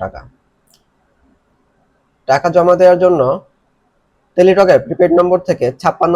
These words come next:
টাকার সাথে আরও ছয় টাকা অর্থাৎ টোটাল বাষট্টি টাকা রিচার্জ করে প্রথম এসএমএসটি লিখতে হবে ডিসি পটুয়াখালী স্পেস ইউজার আইডি এবং পাঠাতে হবে ষোলো দুই দুই দুই নম্বরে।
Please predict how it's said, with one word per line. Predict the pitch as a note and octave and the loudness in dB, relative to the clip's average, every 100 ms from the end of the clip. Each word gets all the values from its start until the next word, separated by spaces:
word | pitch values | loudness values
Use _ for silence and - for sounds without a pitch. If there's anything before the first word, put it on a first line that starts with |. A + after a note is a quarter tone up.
| E3+ | -2
টাকার | E3+ F3+ | -4 -4
সাথে | F3 C3+ | -4 -2
আরও | D3 D3+ | -2 -4
ছয় | F3 D#3+ | -4 -2
টাকা | D#3 G#2 F2+ | -2 -4 -6
অর্থাৎ | - - - | -8 -16 -18
টোটাল | - D#3 D#3+ | -10 -4 -4
বাষট্টি | C#3 - F3 - | -4 -4 -6 -4
টাকা | F3 | -2
রিচার্জ | D#3+ D#3 F3 - | -2 -4 -8 -2
করে | - C3 F3 - | 0 2 -2 -8
প্রথম | D3+ E3+ | -6 -6
এসএমএসটি | E3+ E3+ E3+ D3+ | -4 -6 -6 -10
লিখতে | C#3+ E3+ | -10 -6
হবে | C3 A#2 E3+ _ _ _ _ _ _ | -6 -6 -12 _ _ _ _ _ _
ডিসি | B2+ D3+ D#3+ F#3 F#3+ | -10 -8 -4 -4 -4
পটুয়াখালী | E3+ F3 F3 D3+ C3 D#3 C#3 | 0 0 0 -4 -6 -8 -14
স্পেস | - C#3+ - - | -8 -8 -8 -4
ইউজার | E3+ F3 F#3 | 0 4 2
আইডি | D#3+ C3+ - | 2 -4 -6
এবং | C#3 C#3+ | -4 -4
পাঠাতে | C#3 E3 F3 E3+ | -6 -6 -4 -2
হবে | C3 C3+ | -4 -8
ষোলো | D3 D3 | -6 -4
দুই | C#3+ C#3+ | -4 -6
দুই | C#3+ | -8
দুই | D3+ C#3+ | -10 -12
নম্বরে। | G#2 - | -14 -20